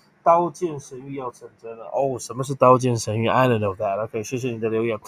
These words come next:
好，所以同学应该没问题了哈。来，我们看一下今天的英文解释。第一个单字叫portable。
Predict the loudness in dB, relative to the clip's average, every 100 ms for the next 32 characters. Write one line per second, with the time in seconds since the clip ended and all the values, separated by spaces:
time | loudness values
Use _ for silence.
0 | -16 -4 6 6 6 2 4 4 2 0
1 | 0 -2 0 -2 -4 -2 2 4 4 6
2 | 6 6 4 4 2 2 2 0 -2 -6
3 | -2 0 0 -2 -2 -2 2 2 2 -2
4 | -4 -4 -4 -4 -4 -4 2 4 6 2
5 | 0 0 4 6 6 2 2 4 6 4
6 | -2 -6 -6